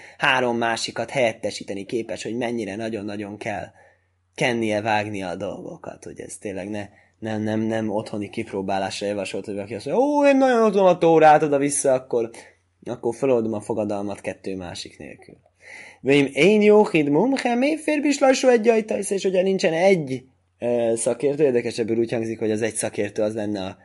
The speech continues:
a kiváló megoldás, és a másodlagos lenne, hogyha, ö, három egyszerű ember, akkor lehet három egyszerű ember által is. A jó, ha is el, a jó, már ma is e pársazú, elolene szín, bilvád? Vagy valaki mondhatja azt, hogy, „Ah, honnan tudod, Rasi?”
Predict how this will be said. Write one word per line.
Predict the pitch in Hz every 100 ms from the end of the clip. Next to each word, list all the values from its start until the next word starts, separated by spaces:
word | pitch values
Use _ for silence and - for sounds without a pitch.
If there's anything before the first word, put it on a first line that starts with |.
| _
a | -
kiváló | 95 123 110 113 117 120
megoldás, | 123 127 131 135 143 202 190
és | 107 92
a | 98
másodlagos | 98 98 - 98 98 95 90
lenne, | 82 85 87
hogyha, | 85 - 110 _ - _ -
ö, |
három | 98 101 117 110 98 104
egyszerű | 131 - 202
ember, | 233 240 240
akkor | 240 233
lehet | 226 214
három | 202 185 175
egyszerű | 170 175 160
ember | 156 147
által | 143 139 131
is. | 135 135 - _ - - - _
A | - 214 175
jó, | 190 185 165 156
ha | 165 175
is | 170
el, | 202 226
a |
jó, | 220 185
már | 175 170
ma | 175 175
is | 170
e | 143
pársazú, | 139 156 139 147 143 180 220 - _ -
elolene | 120 143 131 123 120 107
szín, | - 135 120 98
bilvád? | 95 160 147 107 92 - _ _ _ _
Vagy | - 110 135 143 123
valaki | 123 123 - 131
mondhatja | 135 131 123 123 127
azt, | 123
hogy, | 127
„Ah, | 135 135
honnan | 147 143 131
tudod, | 143 143 127
Rasi?” | 113 101 - 76 -